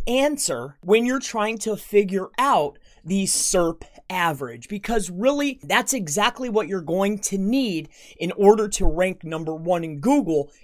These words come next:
in two thousand and twenty. So when you're trying to decide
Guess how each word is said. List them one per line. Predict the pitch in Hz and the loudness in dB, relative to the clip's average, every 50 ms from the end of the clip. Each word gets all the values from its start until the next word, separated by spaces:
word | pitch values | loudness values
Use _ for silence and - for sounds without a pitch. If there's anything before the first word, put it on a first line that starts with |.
| - | -8
in | - 180 180 | -4 -4 -4
two | 151 - - 151 143 | -4 -2 -2 -4 -2
thousand | 143 - 131 123 120 113 - 117 113 | -2 -2 -2 -2 -2 -4 -6 -10 -12
and | 110 104 | -12 -12
twenty. | 101 - - 143 123 117 110 101 95 - _ - - - - - - - - - | -12 -8 -6 -4 -4 -4 -6 -8 -12 -20 _ -6 -4 -4 -4 -6 -12 -18 -14 -6
So | - - 262 233 | 2 6 6 6
when | 226 226 220 | 6 4 2
you're | 220 208 202 202 | 2 2 0 0
trying | - - - 214 240 294 330 | -2 -4 -2 0 0 0 0
to | - - 349 | 0 -4 -4
decide | 320 330 339 - - - - 185 156 160 160 165 165 | -4 -4 -2 0 2 2 2 2 2 2 2 0 -4